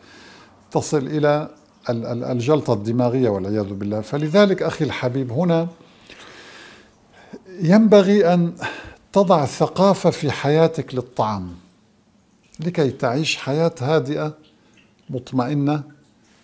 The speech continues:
بعيدًا قدر المستطاع عن الأمراض. كلما جلست على الطعام، والله أنا أفضل،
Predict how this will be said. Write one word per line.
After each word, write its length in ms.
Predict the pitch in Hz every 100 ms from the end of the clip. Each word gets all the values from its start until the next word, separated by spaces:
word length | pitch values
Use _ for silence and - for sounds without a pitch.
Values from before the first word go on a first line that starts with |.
| _ -
بعيدًا 760 | 139 143 196 214 196 202 202 -
قدر 260 | - 180 175
المستطاع 580 | 156 151 - 156 - 160
عن 140 | 139
الأمراض. 540 | 127 110 104 98 87 - _ _ _ _ _ _ _ - _ _ _ _ _
كلما 440 | - 233 214 170 156
جلست 480 | 139 170 180 -
على 180 | 175 180
الطعام، 640 | 180 - 165 147 165 190 175 - _ _ _ _ _ _ _ _ -
والله 420 | 180 202 214 180
أنا 180 | 196 180
أفضل، 600 | 156 - 165 156 170 156